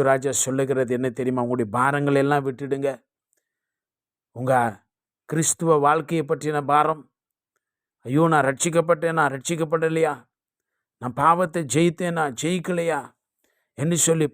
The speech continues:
பலவிதமான போராட்ட நிலைமையில அந்த பாரங்களை சுமந்து கொண்டே மனிதர்கள் ஓடிக்கொண்டிருக்கிற இயேசு ராஜா சொல்றாரு, "உங்களுடைய பாரத்தெல்லாம் என்கிட்ட வாங்க, கொண்டு வாருங்கள், நான்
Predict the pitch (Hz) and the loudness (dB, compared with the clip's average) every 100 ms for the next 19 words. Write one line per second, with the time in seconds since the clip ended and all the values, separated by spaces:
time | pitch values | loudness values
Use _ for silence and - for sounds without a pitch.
0 | _ 160 190 208 202 196 180 165 151 127 | _ 0 0 0 0 0 0 0 -2 -6
1 | - 170 185 175 156 160 139 139 151 160 | 0 2 4 2 0 -6 -2 2 2 2
2 | 156 151 147 - _ - 135 143 117 131 | 2 2 2 -2 _ -10 -2 -2 2 2
3 | 147 160 156 143 - 135 151 156 151 151 | 2 0 0 0 0 0 2 2 0 0
4 | 151 151 151 156 156 147 135 143 139 131 | 4 6 8 8 6 2 0 0 0 0
5 | 123 123 139 135 135 131 127 120 120 143 | 2 2 2 0 -2 -2 -2 0 4 4
6 | 143 156 143 139 131 139 131 135 127 _ | 4 2 2 0 -4 -6 -2 -2 -4 _
7 | _ _ _ _ - 113 123 131 143 143 | _ _ _ _ -8 -4 0 2 2 0
8 | 143 147 143 139 147 135 139 139 117 _ | -2 0 -2 -4 -2 -2 -2 -4 -8 _
9 | _ _ _ _ - 151 160 160 156 156 | _ _ _ _ -2 2 6 6 4 2
10 | 156 120 _ _ _ _ _ _ 101 135 | 0 0 _ _ _ _ _ _ -4 2
11 | 170 170 151 123 | 4 2 -2 -6